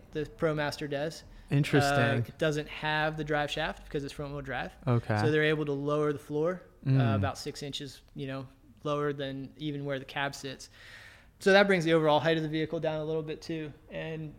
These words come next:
Speaker 1: instead of taking two steps in, you take one step in. So that's kinda nice, the lower step-in height. It's got a, the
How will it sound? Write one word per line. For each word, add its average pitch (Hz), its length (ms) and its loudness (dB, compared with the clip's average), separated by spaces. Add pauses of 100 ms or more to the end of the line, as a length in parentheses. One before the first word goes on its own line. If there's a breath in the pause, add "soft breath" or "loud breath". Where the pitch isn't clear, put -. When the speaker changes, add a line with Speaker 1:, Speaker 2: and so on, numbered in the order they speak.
(180)
Speaker 1:
instead 151 300 -4
of 139 80 -4
taking 151 240 -4
two 196 140 -4
steps 190 340 -2
in, 202 160 0
you 180 60 -2
take 165 220 -4
one 147 140 -4
step - 280 -8
in. 139 160 -10 (640)
So 147 180 2
that's 156 200 4
kinda 147 260 0
nice, 143 340 0
the 143 60 -10
lower 143 240 0
step-in 139 400 -8
height. 147 260 -4
It's 151 160 -8
got 147 160 0
a, 123 140 -6
the 131 100 -8